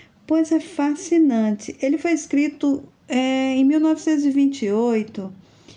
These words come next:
e ele trata, é, de uma crítica, né, às convenções,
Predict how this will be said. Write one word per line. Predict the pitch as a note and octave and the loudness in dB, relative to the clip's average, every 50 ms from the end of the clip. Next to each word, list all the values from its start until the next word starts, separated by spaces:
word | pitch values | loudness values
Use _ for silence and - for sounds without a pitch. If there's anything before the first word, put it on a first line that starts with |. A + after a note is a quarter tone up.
| - - - - _ _ - | -20 -20 -20 -20 _ _ -2
e | A#3+ A#3+ C4 C4+ C#4+ D4 D4 D4+ D4+ D4 - - | 0 2 2 2 2 2 2 0 -2 -4 -6 -4
ele | - C4 C#4+ D4 D4+ C#4+ | -2 0 0 0 0 -2
trata, | C#4+ - - A#3+ A#3 A#3+ A#3+ B3+ C#4 C#4 C#4 C4 A#3+ B3 - - - F#3+ F#3 F#3+ F#3 - - - | -4 -6 -6 -4 -4 -2 -2 -2 -2 -2 0 -2 -4 -6 -8 -8 -6 -6 -4 -6 -8 -10 -8 -4
é, | A3 A3 A3+ A3+ A3 A3 A3 A3 A3 A3 | -2 0 0 2 0 0 0 0 -2 -2
de | G#3+ A3 B3 | -2 0 2
uma | C4+ C#4 C#4 D#4 E4+ F#4 | 2 4 4 2 0 -2
crítica, | F4+ - - - - B3 B3 B3 B3+ B3 B3 - - D4 C#4+ - - D#4+ D#4+ E4 - - - | -4 -10 -8 -4 0 0 2 2 2 0 -2 -4 -6 -6 -4 -2 0 0 0 0 -2 -6 -8
né, | - A3+ G#3+ A3+ A#3 B3+ C#4 C#4+ C#4 - - - - - - _ | -6 -4 -2 0 2 2 0 0 -2 -6 -16 -20 -20 -20 -20 _
às | - B3+ D4 D#4+ - | -6 -4 -4 -4 -4
convenções, | - - D4 C#4+ C4+ C#4+ C#4+ C#4+ - - - B3+ A#3 A#3 A#3 A#3 A#3 A#3 A#3 A#3+ A#3 - - - - - - | -2 -2 -2 0 2 2 0 0 -2 -4 -2 0 2 2 2 2 4 4 2 2 0 -2 -8 -14 -16 -20 -20